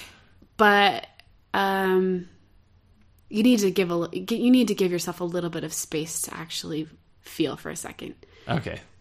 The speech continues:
Speaker 1: Does that make sense?
Speaker 2: All right, let's try it.
Speaker 1: So go ahead and close your eyes. And go ahead and take a couple of breaths. If, if you can't close your eyes, you can just look down. If you're driving, don't do that. <laughs>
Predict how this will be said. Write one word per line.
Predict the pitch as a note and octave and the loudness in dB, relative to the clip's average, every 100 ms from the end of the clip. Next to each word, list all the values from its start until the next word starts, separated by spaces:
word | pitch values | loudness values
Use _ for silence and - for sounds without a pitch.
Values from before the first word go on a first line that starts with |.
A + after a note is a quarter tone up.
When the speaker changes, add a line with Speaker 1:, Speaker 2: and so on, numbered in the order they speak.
| _ | _
Speaker 1:
Does | F3+ | -6
that | F3+ | -4
make | F3+ F3+ | -4 -6
sense? | F3 E3 - - - | -8 -8 -10 -12 -4
Speaker 2:
All | A#2+ | -2
right, | C3+ - | -2 -4
let's | - | -8
try | - A#2 | -4 -4
it. | F#3+ | -2
Speaker 1:
So | G3+ F3+ | -2 -2
go | F3+ A3 | 4 6
ahead | B3 | 6
and | A3 | 4
close | G3+ G3+ G#3 | 0 -2 -2
your | A3 | -2
eyes. | F3 F3 A#3 - - _ _ _ _ _ - - - _ - - | -4 -4 -8 -12 -16 _ _ _ _ _ -20 -20 -20 _ -20 -2
And | G3+ G3 | 2 2
go | G3+ | 2
ahead | G3 F#3+ F#3 | 0 0 0
and | F#3+ | -2
take | F#3 | -4
a | F3+ | -8
couple | - F3+ F#3 | -10 -8 -6
of | F3+ | -4
breaths. | F#3 F3+ A3 - - - | -4 -4 -6 -8 -10 -8
If, | G3 F3+ - | -8 -8 -8
if | G3 | -8
you | |
can't | F#3+ G#3 - | -6 -6 -4
close | G3 F#3+ | -6 -2
your | F#3 | -2
eyes, | F3+ | -4
you | F3+ | -6
can | F3+ | -6
just | F3+ F#3 | -4 -8
look | F#3 F3+ | -12 -12
down. | F3+ F3 E3+ A#3 _ _ _ _ - _ - - - - _ _ _ - | -10 -8 -8 -12 _ _ _ _ -20 _ -20 -20 -20 -20 _ _ _ -4
If | G#3+ | 0
you're | |
driving, | F#3+ F#3 F3+ F3 | 2 2 0 -2
don't | E3+ G3 | -4 -2
do | G3 G3 | 4 4
that. | G3 - - - - - C#3 - - | 4 -4 -12 -14 -10 -6 -4 -6 -2
<laughs> | C3+ G#3 F#3+ | 0 0 -2